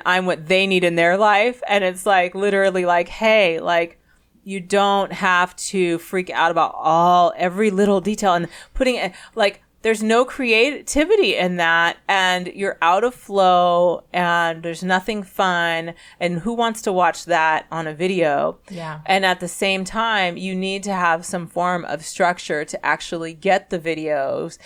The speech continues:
Speaker 1: that you need in the amount. So you can't be all like, "Ooh," you know, in head in the clouds stars. Um,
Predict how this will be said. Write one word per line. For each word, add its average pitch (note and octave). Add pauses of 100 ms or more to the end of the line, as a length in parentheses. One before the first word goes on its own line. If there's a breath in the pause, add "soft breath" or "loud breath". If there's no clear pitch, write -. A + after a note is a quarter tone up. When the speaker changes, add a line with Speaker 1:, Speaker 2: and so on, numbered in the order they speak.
(240 loud breath)
Speaker 1:
that F3
you E3
need D#3+
in D3+
the D3+
amount. D3+
So -
you E3+
can't E3+
be F#3
all D#3+
like, D#3+
"Ooh," G#3
you E3+
know, D#3 (220 loud breath)
in E3+
head E3+
in D#3+
the D#3+
clouds D3
stars. F#3+ (420 loud breath)
Um, E3